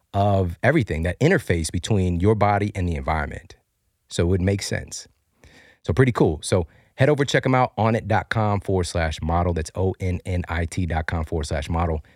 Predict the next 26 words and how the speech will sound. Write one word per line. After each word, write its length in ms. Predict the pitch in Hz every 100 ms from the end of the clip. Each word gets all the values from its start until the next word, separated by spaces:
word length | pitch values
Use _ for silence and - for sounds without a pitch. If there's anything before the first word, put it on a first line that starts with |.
| _ -
Emulsified 480 | 87 90 87 85 82
M 100 | -
C 140 | 87 87
T 200 | 98 82
oils 240 | 85 80 -
are 120 | -
delicious. 680 | - - - - - - - _ _ _ _
All 60 | 80
right. 120 | 76 - -
Coffee, 440 | - 82 78 78 -
tea, 280 | - 82 69 - _
they're 100 | 87
delicious. 440 | 78 69 - 78 -
Add 160 | 87
'em 80 | 87
in. 220 | 90 85 - - - _ _ _
And 120 | 87
also 280 | 90 90 92
the 80 | 80
Virutech. 500 | 73 73 73 73 78
Definitely 240 | 80 82
check 220 | 78 82
that 180 | 78 76
out 140 | 71 73
as 100 | -
well. 280 | - -